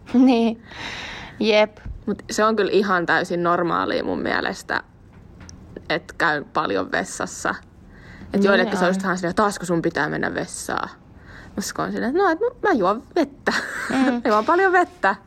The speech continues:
Speaker 1: Ja mun mielestä sekin on, niinku, vaan hyvä juttu, että sulla on hyvä ja nopea ja toimiva kroppa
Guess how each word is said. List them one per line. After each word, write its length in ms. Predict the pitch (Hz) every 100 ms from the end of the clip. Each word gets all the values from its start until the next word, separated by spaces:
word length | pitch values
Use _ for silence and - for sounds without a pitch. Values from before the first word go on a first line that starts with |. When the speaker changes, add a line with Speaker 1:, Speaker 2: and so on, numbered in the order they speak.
| -
Speaker 1:
Ja 80 | 240
mun 160 | 247 277
mielestä 340 | 262 254 -
sekin 320 | 302 302 294 262
on, 100 | 226
niinku, 260 | 214 226
vaan 240 | 240 247 269
hyvä 240 | 330 262
juttu, 320 | 180 196 -
että 220 | 185 190
sulla 240 | - 190 190
on 180 | 185 - - -
hyvä 320 | 220 214 190
ja 220 | 185 185 180 -
nopea 640 | 196 190 196 185 185 185 -
ja 140 | 185
toimiva 840 | - 226 233 220 202 180 170 170 180 - - - - - -
kroppa 540 | - 202 - - 381